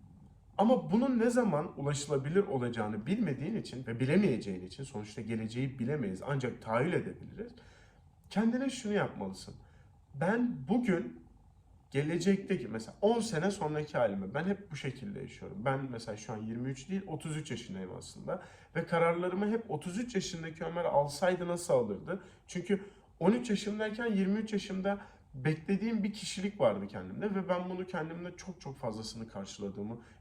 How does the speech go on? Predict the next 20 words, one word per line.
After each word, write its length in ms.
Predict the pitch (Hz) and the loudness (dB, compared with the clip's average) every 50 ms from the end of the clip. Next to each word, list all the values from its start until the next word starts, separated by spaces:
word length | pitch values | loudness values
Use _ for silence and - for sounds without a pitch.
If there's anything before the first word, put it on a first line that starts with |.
| - | -6
yeni 180 | 117 113 120 139 | -2 0 0 0
yeni 180 | 147 127 110 | 0 -2 -2
fark 300 | - - 101 92 92 - | -4 -4 -6 -6 -6 -8
ediyorum 300 | 98 92 110 135 160 175 | -8 -6 -6 -6 -4 -2
ve 60 | 151 135 | -2 -2
bu 120 | 131 131 | -2 -2
bana 160 | 123 131 139 | -2 -2 -4
çok 240 | 139 - - 127 - | -4 -4 -8 -8 -6
iyi 140 | - 110 101 | -6 -6 -6
hissettiriyor. 680 | - - - - - 85 - - - 92 110 151 196 202 - - - - - - - | -6 -8 -12 -12 -12 -14 -14 -14 -10 -6 -4 -2 -2 -4 -4 -8 -18 -20 -18 0 4
Ve 40 | 185 | 6
otuz 300 | 196 185 180 - 196 202 | 8 8 6 4 2 -2
üç 140 | 233 226 - | -2 -2 -2
yaşıma 320 | 226 196 - 208 202 202 | -2 -2 -2 0 0 2
geldiğim 500 | 190 196 190 185 185 180 190 208 247 254 | 4 4 4 4 4 2 0 -2 0 2
zaman, 380 | 220 196 151 123 123 139 - - - - - - - | 4 4 4 4 2 0 -2 -6 -14 -20 -20 -12 -4
eğer 180 | 117 113 113 120 | 0 0 2 2
ölmezsem, 560 | 120 113 117 135 170 185 - - - 135 180 - - - - | 2 0 0 0 -2 -2 -4 -4 -6 -8 -8 -10 -12 -18 -18
ki 140 | - 120 | -14 -8
gelecek, 500 | 113 123 120 120 120 - 135 139 - - | -4 -2 0 0 -2 -2 -4 -6 -6 -8